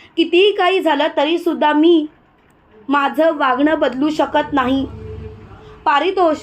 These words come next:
यांच्याबद्दल माझ्या मनात राग आहे, द्वेष आहे, पण तू यांच्या मुलीचा चेहरा माझ्या समोर आणलास, म्हणून मी तिच्या बापाला वाचवायला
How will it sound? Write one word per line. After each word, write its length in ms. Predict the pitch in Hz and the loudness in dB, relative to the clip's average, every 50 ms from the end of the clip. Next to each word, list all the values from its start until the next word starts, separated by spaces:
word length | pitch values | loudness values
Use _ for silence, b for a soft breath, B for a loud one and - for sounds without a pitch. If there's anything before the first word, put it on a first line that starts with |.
| - - - - - - | -12 -20 -20 -20 -6 -2
यांच्याबद्दल 760 | 277 285 285 285 285 285 349 339 349 339 302 - 320 311 330 | -2 0 0 0 -2 -2 0 0 0 0 -2 0 0 0 0
माझ्या 340 | 339 311 277 262 - 294 311 | 0 0 0 0 0 0 0
मनात 360 | 294 285 285 294 311 302 - | 2 2 0 0 -2 -2 -2
राग 260 | 262 269 285 294 285 | -2 0 0 0 0
आहे, 220 | 294 269 262 294 302 | 0 0 0 -2 -4
द्वेष 380 | 233 269 262 285 311 311 - | -4 -4 -2 -2 -2 -2 -2
आहे, 280 | 330 294 285 285 269 226 - - B B B B B B - | -2 0 0 0 0 -2 -6 -10 B B B B B B -4
पण 140 | 302 294 302 | -2 -2 0
तू 140 | 302 359 330 | 0 0 0
यांच्या 420 | 311 285 277 285 285 - 320 330 | 2 0 0 -2 -2 -2 -2 -2
मुलीचा 440 | 311 302 294 262 311 320 320 330 330 | 0 0 0 2 2 2 2 2 0
चेहरा 320 | 320 320 302 277 285 285 | 2 0 0 0 2 0
माझ्या 280 | 294 285 269 269 294 294 | 0 0 0 0 -2 -2
समोर 340 | 294 - 269 269 285 311 302 | 0 -2 0 0 2 2 2
आणलास, 420 | 294 277 254 254 269 302 294 - | 2 0 0 -2 -2 -2 -2 -2
म्हणून 240 | 262 269 277 302 320 | 0 2 2 4 4
मी 120 | 330 370 | 4 4
तिच्या 300 | 381 381 320 - - 302 | 4 2 0 0 0 0
बापाला 500 | 294 - 277 247 247 247 - 302 320 330 | 0 0 0 0 0 2 0 0 2 2
वाचवायला 440 | 320 302 285 294 - 285 277 277 285 | 2 0 0 0 0 0 0 0 0